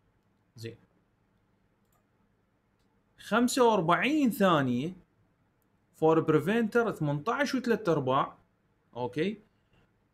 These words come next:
واللي أكبر من عندها. يعني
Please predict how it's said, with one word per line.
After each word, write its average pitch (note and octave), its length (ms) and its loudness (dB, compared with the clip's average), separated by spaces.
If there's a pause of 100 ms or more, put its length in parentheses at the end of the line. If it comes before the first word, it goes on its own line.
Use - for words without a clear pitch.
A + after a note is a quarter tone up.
(180)
واللي F#3 720 0
أكبر G#3 320 2
من D3 140 0
عندها. - 320 -16 (760)
يعني C3 420 -10